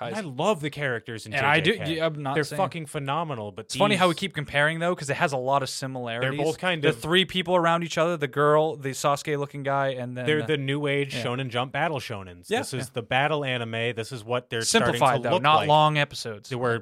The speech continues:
Speaker 1: we're riding the line of seinen now. We're going into dark, brooding fucking aesthetics and areas and themes and shit. So I, I, I'm here for it.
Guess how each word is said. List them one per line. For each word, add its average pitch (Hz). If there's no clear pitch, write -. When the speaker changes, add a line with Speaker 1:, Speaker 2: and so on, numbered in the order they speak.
Speaker 1:
we're 113
riding 139
the 131
line 123
of 110
seinen 110
now. 95
We're 95
going 110
into 107
dark, 107
brooding 107
fucking 104
aesthetics 107
and 104
areas 107
and 98
themes 104
and 95
shit. 98
So 165
I, 131
I, 180
I'm 196
here 233
for 196
it. -